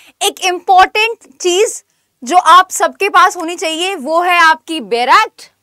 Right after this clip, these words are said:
और साथ में एक वाटर बॉटल, पेन, पेंसिल सब साथ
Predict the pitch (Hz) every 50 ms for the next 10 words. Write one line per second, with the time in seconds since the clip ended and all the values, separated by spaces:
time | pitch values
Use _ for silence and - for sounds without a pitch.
0 | _ - 302 339 370 403 440 480 - 427 359 320 320 - - 302 320 370 - _
1 | - 330 370 349 277 240 202 220 240 247 247 381 339 370 359 359 - 349 392 403
2 | 381 _ - - 302 320 349 381 - 302 277 269 254 254 - 349 370 - 403 320
3 | 254 - - 311 285 269